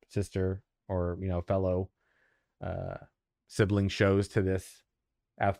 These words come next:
Ashes Pathfinder podcast, the Looking for More, five P M on Thursdays,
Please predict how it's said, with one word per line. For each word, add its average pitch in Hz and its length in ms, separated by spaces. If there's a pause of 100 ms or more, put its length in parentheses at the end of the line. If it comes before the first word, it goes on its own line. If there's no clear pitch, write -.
(100)
Ashes 95 280
Pathfinder 101 440
podcast, 120 480
the 95 80
Looking 92 300
for - 120
More, 90 160
five 87 200
P 95 120
M 92 200
on - 180
Thursdays, 101 500